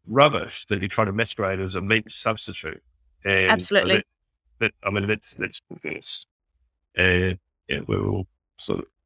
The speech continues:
Speaker 1: go down that category. Uh, what was the one I was just listening to on the radio, uh, this morning about their oat milk? Yeah, I, I regard oat milk, frankly, as an ultra-processed food, not a health food. You've somehow managed to extract milk from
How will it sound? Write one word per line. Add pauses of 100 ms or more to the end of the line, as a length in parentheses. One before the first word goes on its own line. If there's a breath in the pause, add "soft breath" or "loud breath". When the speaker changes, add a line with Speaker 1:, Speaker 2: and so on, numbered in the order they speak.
(160)
Speaker 1:
go
down
that
category.
Uh, (100)
what
was
the
one
I
was
just
listening
to
on
the
radio, (840)
uh,
this
morning (240)
about
their
oat
milk? (340)
Yeah, (260)
I, (100)
I
regard
oat
milk,
frankly,
as
an
ultra-processed
food,
not
a (220)
health
food.
You've
somehow
managed
to
extract
milk
from